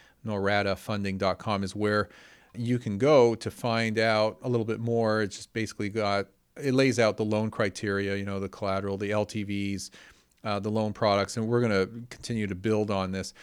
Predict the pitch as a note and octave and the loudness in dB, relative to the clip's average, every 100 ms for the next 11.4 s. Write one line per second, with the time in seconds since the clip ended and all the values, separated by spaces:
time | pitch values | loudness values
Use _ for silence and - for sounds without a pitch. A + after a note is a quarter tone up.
0 | - - B2 A#2+ C#3 C#3+ A#2 A#2 G#2+ G#2 | -14 0 6 8 8 6 4 4 2 0
1 | - A#2 G#2+ G#2+ A#2+ A#2+ A2 - B2+ - | -6 -6 -4 -4 -6 -6 -6 -2 -2 -2
2 | G#2+ G2+ - - - C3 C#3+ C3 G2 F#2+ | -4 -4 -8 -10 -2 0 0 0 -2 -4
3 | G2+ G2+ G2+ G2 G#2 F#2+ A#2 G#2+ G2 A2 | -2 -2 -4 -6 -8 -6 -4 -2 -2 -4
4 | B2 B2 G#2+ G2+ G2+ F#2+ - _ _ - | -2 -2 -4 -6 -10 -12 -14 _ _ -4
5 | A#2 - _ _ _ - G2+ - A2 A2 | -4 -4 _ _ _ -8 -6 -4 -2 -2
6 | - G#2 - A2+ A2 A2+ G2+ A2 G#2 A#2 | -6 -14 -2 0 0 -2 -4 -2 -2 -4
7 | G#2 G#2 G#2+ G#2+ G2 G#2 G2 - - G2+ | -2 -2 -4 -6 -6 -6 -6 -12 -6 -2
8 | G2+ G2+ G2+ G2 F#2+ - G#2+ F#2+ - G2+ | -2 -2 -4 -4 -8 -8 -8 -8 -6 -4
9 | G2+ G2+ G2+ G2 F#2+ F#2+ - - - - | -4 -4 -4 -4 -4 -6 -8 -20 -20 -6
10 | A2 G#2+ G#2+ - G#2 G#2 G#2 G#2 G2 G2 | 0 0 -2 -6 -4 -2 -2 0 0 0
11 | G2 G2 G#2 | 0 0 -2